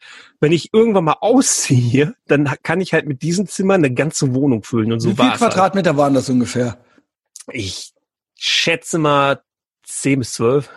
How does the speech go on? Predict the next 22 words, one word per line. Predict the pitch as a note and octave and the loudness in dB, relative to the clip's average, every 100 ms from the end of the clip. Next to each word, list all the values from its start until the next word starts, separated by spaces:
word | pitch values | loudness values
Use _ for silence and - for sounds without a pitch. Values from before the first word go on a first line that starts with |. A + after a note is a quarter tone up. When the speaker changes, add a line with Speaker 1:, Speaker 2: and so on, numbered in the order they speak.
| - _ | -20 _
Speaker 2:
Ich | - - | -6 -2
glaube, | D#3+ D#3 F3 E3 | 2 4 4 0
viel | - F3 | -2 0
mehr | D3+ C#3+ B2+ | 2 2 0
hatte | C3 | -2
ich | - - | -6 -4
auch | C3 | -2
nicht. | B2 - - - - | -2 -4 -16 -20 -8
Ich | - | -2
find's | G#3+ | 0
halt | G#3 D#3 | 0 0
krass, | - F3+ - | 0 0 -2
dass | F#3 | -6
meine | E3 D3 D3 | -2 -2 0
Eltern | F3+ F#3 D3 | 2 2 2
halt, | B2 D3+ - - | 0 0 -2 -10
jetzt | A2 | -14
lässt | D#3+ A2+ - | -12 -10 -10
sich | B2+ | -10
wieder | C#3+ C#3+ | -8 -6
über | C3 | -4
die, | B2+ | -4